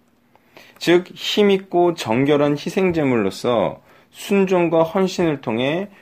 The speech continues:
모든 민족으로 제자를 삼는 민족이 대함을 예표하고 있는 거죠. 그러한 자가 또한 백합화와 같이 순결하고 아름다운 자이기 때문에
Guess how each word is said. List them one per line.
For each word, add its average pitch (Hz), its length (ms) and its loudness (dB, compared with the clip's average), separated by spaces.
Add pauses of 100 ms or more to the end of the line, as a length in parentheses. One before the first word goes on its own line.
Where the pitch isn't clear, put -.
(140)
모든 180 500 2
민족으로 190 680 2
제자를 151 400 0
삼는 147 280 0
민족이 139 420 0
대함을 120 540 0
예표하고 101 560 -2
있는 73 200 -10
거죠. 71 260 -18 (1160)
그러한 143 360 4
자가 127 380 2
또한 139 300 0
백합화와 127 580 -2
같이 113 260 -4
순결하고 147 1080 0
아름다운 139 640 0
자이기 90 360 -4
때문에 87 640 -4